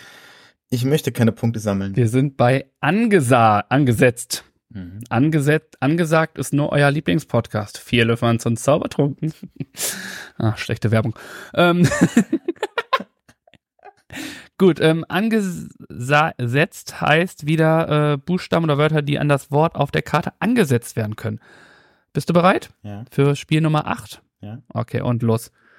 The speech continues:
Speaker 2: Urknall.
Speaker 1: Äh, Knallerbse.
Speaker 2: Knaller.
Speaker 1: Knallbonbon.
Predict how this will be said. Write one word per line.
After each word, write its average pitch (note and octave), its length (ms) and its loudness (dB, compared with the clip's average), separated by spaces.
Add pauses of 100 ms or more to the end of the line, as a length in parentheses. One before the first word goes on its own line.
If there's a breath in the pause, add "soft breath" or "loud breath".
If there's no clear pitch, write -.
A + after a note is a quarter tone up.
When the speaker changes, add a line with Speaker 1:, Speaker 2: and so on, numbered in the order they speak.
(360 soft breath)
Speaker 2:
Urknall. C#3 600 4 (720)
Speaker 1:
Äh, A2 160 -4
Knallerbse. G#2+ 800 -6 (600 soft breath)
Speaker 2:
Knaller. C#3+ 480 2 (1500)
Speaker 1:
Knallbonbon. A2 800 -2